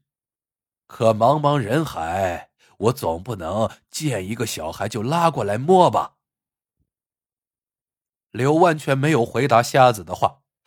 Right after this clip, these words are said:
只是吩咐门外的下人去把夫人请了来。瞎子摸了柳万全和夫人的头骨，随即就报出了两人的生辰八字。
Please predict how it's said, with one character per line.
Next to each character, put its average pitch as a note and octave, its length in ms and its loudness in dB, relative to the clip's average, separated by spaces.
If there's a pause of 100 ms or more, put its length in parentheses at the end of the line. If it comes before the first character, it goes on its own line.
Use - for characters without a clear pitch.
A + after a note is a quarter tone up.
(180)
只 A#2+ 180 -2
是 D3+ 160 -2
吩 G3+ 240 0
咐 C#3 140 -4
门 A2+ 200 -2
外 F#3 140 2
的 C3 80 -4
下 C#3 260 0
人 E2+ 240 -10 (140)
去 - 240 -8
把 F2+ 160 -2
夫 B3 240 0
人 B2 160 0
请 - 300 -8
了 C#3+ 160 2
来。 - 180 -4 (1040)
瞎 G#3 380 0
子 E3+ 100 -2
摸 F3 240 4
了 E3 100 6
柳 G2 140 -2
万 B2 220 2
全 - 440 -6
和 D3 200 2
夫 E3 240 0
人 B2 120 -2
的 A2+ 120 -2
头 - 280 0
骨， E2+ 240 -12 (300)
随 F3+ 380 0
即 F#3+ 260 -10 (220)
就 C3 160 -2
报 B2 320 0
出 - 120 -10
了 B2+ 120 2
两 E2 200 -4
人 F2 160 -12
的 C#3+ 80 -2
生 G#3+ 280 -2
辰 C#3 200 -4
八 G#3+ 220 2
字。 - 240 -14